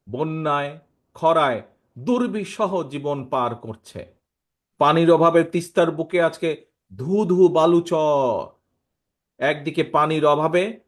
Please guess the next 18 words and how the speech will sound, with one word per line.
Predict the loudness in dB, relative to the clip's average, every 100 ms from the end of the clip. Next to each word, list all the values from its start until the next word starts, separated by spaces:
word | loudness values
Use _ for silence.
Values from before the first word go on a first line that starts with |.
| _ _ _
নষ্ট | -8 -8 -6 -6
হচ্ছে | -4 -6 -8 -4
হাজার | 0 2 2 2
হাজার | 0 -4 -2 -2 -2
কোটি | -8 -14
টাকার | -10 -4 -2 -4 -4
ফসল, | -6 0 0 0 -4 -16 _ _ _ _
আবার | 2 2 4
কখনো | 2 2 2 0
হঠাৎ | 0 0 0 -2
করেই, | 0 2 0 -8 _ _ -2
এই | 2 4
দেখেন | 2 -6 -10 -6
দুই | -6
দিন | -4 -6
আগে | -6 -6
যেমন | -6 -6 -6
হয়েছে, | -4 -6 -6 -12 -14